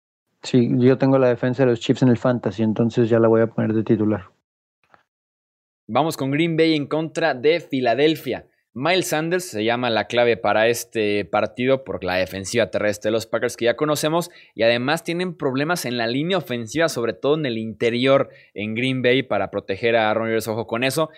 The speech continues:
Speaker 2: Aún así hay una diferencia enorme en el momento que tiene cada uno de sus equipos, en el staff de coacheo, en la armonía que se vive adentro de la franquicia. Eh, está on fire Rodgers, voy con los Packers.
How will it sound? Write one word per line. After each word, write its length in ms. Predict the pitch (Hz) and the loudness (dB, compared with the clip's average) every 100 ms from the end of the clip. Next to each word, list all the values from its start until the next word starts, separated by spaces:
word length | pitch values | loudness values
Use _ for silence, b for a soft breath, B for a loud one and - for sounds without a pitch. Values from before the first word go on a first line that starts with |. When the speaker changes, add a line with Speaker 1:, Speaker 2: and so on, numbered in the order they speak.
| b | b
Speaker 2:
Aún 260 | - 131 135 | 0 0 2
así 320 | 110 - 120 | -2 -2 2
hay 100 | 117 | 2
una 160 | 120 117 | 2 -2
diferencia 720 | 107 107 107 110 - 113 - | -2 -2 -4 -4 -2 -4 -2
enorme 720 | 117 120 131 139 139 139 139 - | -4 -2 0 0 0 -2 -2 -6
en 160 | 107 | -6
el 80 | 110 | -6
momento 560 | 117 117 131 135 123 120 | -6 -4 -2 -2 -4 -6
que 100 | 107 | -6
tiene 340 | 117 117 113 | -6 -6 -6
cada 200 | - 113 | 0 0
uno 140 | 117 110 | 0 -4
de 100 | 107 | -8
sus 100 | 113 | -8
equipos, 560 | 113 147 147 156 151 b b b | -4 -4 0 0 0 b b b
en 180 | 110 113 | -6 -2
el 80 | 113 | -2
staff 480 | 107 - 135 131 | -4 -2 0 0
de 160 | 120 113 | -2 -4
coacheo, 400 | 113 110 - 131 | -4 -8 -4 -2
en 80 | 131 | 0
la 80 | 117 | -2
armonía 720 | 123 123 127 135 147 143 135 | -4 -4 -4 -2 0 0 -2
que 80 | 113 | -6
se 140 | - | -6
vive 400 | 117 123 120 107 b b - | -4 0 -2 -2 b b -6
adentro 640 | 107 113 117 113 117 113 - | -2 -2 -4 -2 -2 -2 -10
de 420 | 101 113 113 117 | -4 2 4 4
la 160 | 117 104 | 2 0
franquicia. 760 | 110 117 110 147 - 165 165 b b - | -2 -4 -4 -4 0 -2 -2 b b -10
Eh, 540 | 98 98 101 101 - _ _ | -4 -2 -2 -4 -6 _ _
está 300 | - 104 120 | -10 -2 0
on 140 | 113 107 | 0 -2
fire 360 | - 110 107 | 0 2 2
Rodgers, 600 | 101 127 135 170 180 - - | 4 2 4 0 0 -6 -10
voy 300 | 90 107 107 | -2 -2 -2
con 160 | 101 | -6
los 160 | 95 90 | -8 -8
Packers. 640 | - 85 82 80 - _ | -8 -10 -10 -20 -20 _